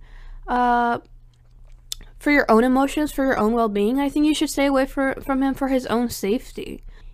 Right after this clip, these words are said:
You shouldn't pursue things that you know aren't good for you, that you know are obsession, that's something, it's self-indulgence, you know?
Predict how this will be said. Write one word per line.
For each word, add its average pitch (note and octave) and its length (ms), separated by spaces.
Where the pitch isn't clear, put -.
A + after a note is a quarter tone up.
You G#3 80
shouldn't D#4 340
pursue B3 560
things G#3 480
that - 160
you G3+ 140
know G3+ 320
aren't G3 360
good G3+ 220
for - 220
you, - 200
that - 160
you G#3+ 120
know G#3 300
are G#3 200
obsession, - 640
that's F3+ 200
something, G#3 220
it's G3 200
self-indulgence, G3 1200
you G#3+ 60
know? G#3 280